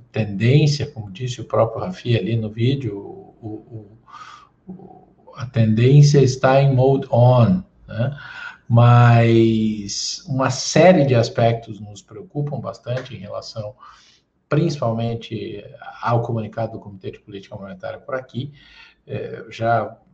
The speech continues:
bastante vol, né, dentro do, do, o câmbio hoje, é, o dólar já foi a cinco e trinta e cinco e vinte e três,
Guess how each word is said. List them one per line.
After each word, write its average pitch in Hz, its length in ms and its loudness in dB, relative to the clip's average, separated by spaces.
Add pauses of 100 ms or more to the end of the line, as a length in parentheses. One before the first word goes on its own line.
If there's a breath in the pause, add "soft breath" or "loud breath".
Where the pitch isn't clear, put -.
(140)
bastante 131 760 -6
vol, 113 400 -2
né, 117 240 -14
dentro 110 340 -12
do, 110 380 -10
do, 113 300 -8
o - 80 -12
câmbio 120 420 -4
hoje, 113 340 -4 (560 loud breath)
é, 110 520 -8
o 104 80 -12
dólar 113 320 -2
já 110 120 -2
foi 113 220 -4
a 110 60 -2
cinco 120 280 -8
e 101 60 -6
trinta 135 420 -6
e 110 60 -10
cinco 120 320 -10
e 113 60 -6
vinte 113 240 -10
e - 80 -20
três, 139 480 -6